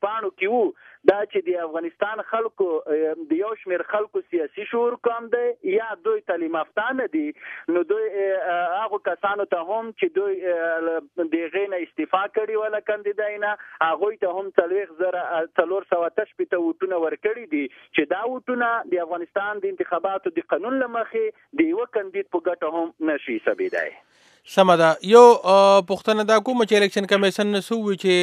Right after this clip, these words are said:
Speaker 2: آه، د دویم پړاو د انتخاباتو لپاره تیار دي که نه، ځکه چې د امنیت ستونزې یا چیلنجونه هغه خو هم په وړاندې پراته دي؟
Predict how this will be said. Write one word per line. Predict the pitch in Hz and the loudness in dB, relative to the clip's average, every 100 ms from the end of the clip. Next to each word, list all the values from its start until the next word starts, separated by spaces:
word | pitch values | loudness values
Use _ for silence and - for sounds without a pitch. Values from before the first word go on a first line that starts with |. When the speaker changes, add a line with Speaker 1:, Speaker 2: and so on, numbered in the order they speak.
| 175 147 151 | 2 0 -2
Speaker 2:
آه، | 160 160 160 160 151 _ - 147 | 0 2 2 0 -2 _ -8 -2
د | 156 147 | -2 4
دویم | 208 208 196 | 4 4 6
پړاو | 190 196 | 6 4
د | 185 170 | 2 0
انتخاباتو | 165 156 160 185 196 | 2 4 6 6 6
لپاره | 180 180 170 | 4 4 4
تیار | 160 160 165 202 208 | 2 6 8 8 8
دي | 190 | 0
که | 175 | 0
نه، | 180 | 2
ځکه | 185 202 185 | 2 2 2
چې | 156 | 2
د | 165 156 | 2 0
امنیت | 170 170 196 196 190 185 | 0 2 2 2 2 2
ستونزې | - 202 202 180 185 | 0 -2 -2 0 2
یا | 175 | 2
چیلنجونه | - 165 165 165 185 175 | 2 -2 -2 -2 2 2
هغه | 175 | 2
خو | - 190 | -2 -2
هم | |
په | 180 170 | 2 4
وړاندې | 165 170 156 147 | 6 6 4 2
پراته | 143 - | 2 0
دي؟ | 143 | -8